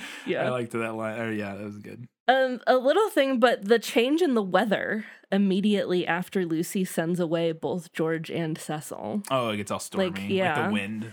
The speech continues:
Speaker 2: starts
Speaker 1: It's li-, it's
Speaker 2: blowing.
Speaker 1: very, like, I-, an idyllic summer
Speaker 2: Yeah.
Speaker 1: before, and then immediately after that, storms descend.
Speaker 2: Yeah.
Speaker 1: Um, I, I don't know how long they had to wait for the weather to turn, but I <laughs> appreciate it.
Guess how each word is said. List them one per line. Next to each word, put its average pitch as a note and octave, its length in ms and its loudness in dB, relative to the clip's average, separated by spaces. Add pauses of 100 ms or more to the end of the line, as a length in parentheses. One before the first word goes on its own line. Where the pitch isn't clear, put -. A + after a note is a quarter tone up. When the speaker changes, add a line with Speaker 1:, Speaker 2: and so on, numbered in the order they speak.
(140)
Speaker 2:
starts - 280 -2
Speaker 1:
It's - 80 0
li-, A3+ 120 6
it's A3 160 4
Speaker 2:
blowing. A3 80 2
Speaker 1:
very, A#3 320 4
like, G3 300 2
I-, F#3 240 2
an F#3+ 160 4
idyllic F3+ 560 2
summer F3 580 2
Speaker 2:
Yeah. A#2+ 220 0 (100)
Speaker 1:
before, F#3+ 460 2
and E3+ 200 4
then F3+ 100 2
immediately F3+ 600 2
after E3+ 360 0
that, D3 340 0 (380)
storms F#3+ 680 2
descend. E3 680 -2
Speaker 2:
Yeah. F2 160 -4 (340)
Speaker 1:
Um, D#3+ 300 -2
I, F#3 160 0
I F#3 240 2
don't F#3+ 140 2
know G3 100 2
how F#3+ 180 2
long F#3 280 2
they F#3+ 100 2
had F#3 220 0
to F3 80 2
wait E3+ 300 0
for - 140 0
the D#3 120 0
weather E3 340 2
to E3 100 -4
turn, E3 460 -2
but F3+ 100 2
I G3+ 60 2
<laughs> F#3 120 2
appreciate - 1000 -2
it. - 540 -4